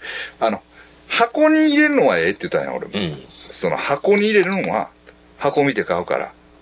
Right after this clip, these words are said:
Speaker 1: 買った人間は、
Speaker 2: うん。
Speaker 1: こんなん別に、
Speaker 2: いいの？
Speaker 1: 知らんでもええやろ、言って、
Speaker 2: うん。
Speaker 1: その、言ってんけど、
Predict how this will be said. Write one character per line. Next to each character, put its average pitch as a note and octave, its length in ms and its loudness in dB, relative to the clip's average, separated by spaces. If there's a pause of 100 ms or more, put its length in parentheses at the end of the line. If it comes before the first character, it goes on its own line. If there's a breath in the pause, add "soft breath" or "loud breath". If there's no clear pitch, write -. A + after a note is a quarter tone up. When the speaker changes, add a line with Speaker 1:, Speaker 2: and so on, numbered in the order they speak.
(160)
Speaker 1:
買 E4 160 2
っ - 20 2 (120)
た - 140 6
人 F3+ 220 -6
間 D#3 180 -4
は、 F2+ 280 -2 (140)
Speaker 2:
う F#2+ 60 -6
ん。 D#2+ 160 -8 (240)
Speaker 1:
こ F3 180 2
ん - 20 0
な D3 80 2
ん F#2 60 -4
別 A#2+ 260 -4
に、 A2+ 300 -8 (640)
Speaker 2:
い A2 240 -2
い - 20 -6
の？ D#2 60 -4
Speaker 1:
知 - 180 4
ら G3+ 140 4
ん C#3 100 -2
で G#2 100 0
も F2 120 -2
え A2+ 100 2
え F#3+ 40 2
や C3+ 140 4
ろ、 E3 180 4
言 D#2+ 60 0
っ - 40 -10
て、 F2 60 -10
Speaker 2:
う F2 120 -4
ん。 - 60 -16 (420)
Speaker 1:
そ - 180 -4
の、 C#2 240 -4 (160)
言 B2 120 -4
っ - 20 -6
て - 160 -6
ん - 20 -6
け C#2+ 120 -4
ど、 D2 180 0